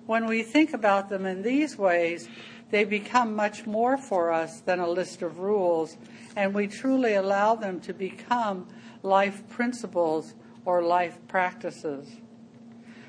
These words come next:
Finally, remember that the teachings were given to a people who had been rescued from slavery. Their election, their salvation and election as God's people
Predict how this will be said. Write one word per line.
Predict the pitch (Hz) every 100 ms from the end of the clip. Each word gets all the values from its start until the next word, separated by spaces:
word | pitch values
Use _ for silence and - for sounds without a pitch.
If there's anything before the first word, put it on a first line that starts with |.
| -
Finally, | 320 330 339 285
remember | 262 262 262 277 302 277
that | 247 233 233
the | 233
teachings | - 285 285 262 240 220
were | 220
given | 220 254 277 262
to | - 233
a | 220
people | 233 262 262 247
who | 240 233
had | 214
been | 214 214
rescued | 220 240 254 - 240 233
from | 233 220
slavery. | - 277 277 302 254 196 165 147 - - - - - - -
Their | 220 233
election, | 233 247 277 320 - 269 247
their | 233 240
salvation | - 240 226 226 262 302 - 277 247
and | 214
election | 202 196 220 262 240 254
as | 226 208
God's | 208 202 202 196
people | - 277 262 202 202